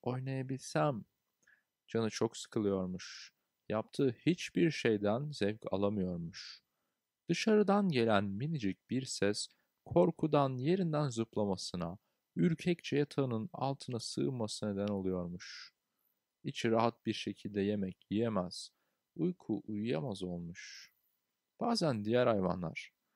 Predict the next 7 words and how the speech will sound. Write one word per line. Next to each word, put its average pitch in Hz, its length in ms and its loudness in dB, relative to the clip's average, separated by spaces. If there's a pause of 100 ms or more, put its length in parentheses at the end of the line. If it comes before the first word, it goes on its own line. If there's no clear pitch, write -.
(380)
"Bu 339 100 8
kadar 403 360 6
korkacak - 720 4
bir 185 100 2
şey 196 260 4
yok 233 240 8
canım, 240 400 6